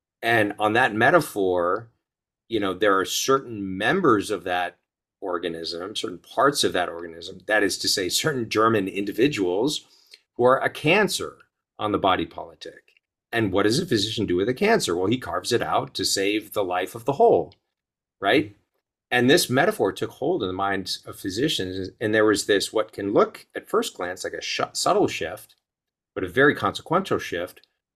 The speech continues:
from treating the individual sick patient, and that is my fiduciary responsibility, to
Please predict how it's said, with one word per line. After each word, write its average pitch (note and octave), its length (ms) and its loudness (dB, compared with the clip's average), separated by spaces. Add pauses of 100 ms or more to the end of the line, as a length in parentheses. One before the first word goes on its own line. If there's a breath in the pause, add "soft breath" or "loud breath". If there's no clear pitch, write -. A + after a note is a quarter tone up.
(120)
from F#2+ 480 0 (720)
treating A#2+ 320 4
the G2+ 140 6
individual G2 440 0
sick G2+ 260 -4
patient, G2+ 460 -2
and F2 160 -4
that G#2+ 220 2
is F#2 160 0
my F#2+ 180 -2
fiduciary F2+ 680 -4
responsibility, F2 1000 -4 (580)
to G2+ 240 4